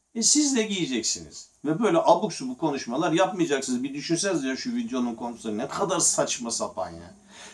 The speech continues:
Ve böyle saçma sapan insanlar eminim ki şu videoyu seyrettiklerinde adam yerine konduklarını düşünecekler.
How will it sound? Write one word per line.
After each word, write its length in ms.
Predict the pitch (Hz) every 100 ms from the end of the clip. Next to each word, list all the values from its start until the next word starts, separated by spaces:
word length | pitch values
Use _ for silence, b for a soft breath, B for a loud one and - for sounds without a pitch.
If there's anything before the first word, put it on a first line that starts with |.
| -
Ve 140 | 175
böyle 200 | 247 220
saçma 420 | 175 208 208 220 214
sapan 340 | 208 170 165
insanlar 480 | 185 - 247 269 285
eminim 420 | 208 226 208 139
ki 100 | 127
şu 240 | - 220
videoyu 300 | 247 160 135
seyrettiklerinde 840 | 123 226 254 - 254 - 117 170 -
adam 420 | 196 202 226 202
yerine 260 | 180 233
konduklarını 540 | 220 220 226 - 320 302
düşünecekler. 580 | 247 208 143 120 -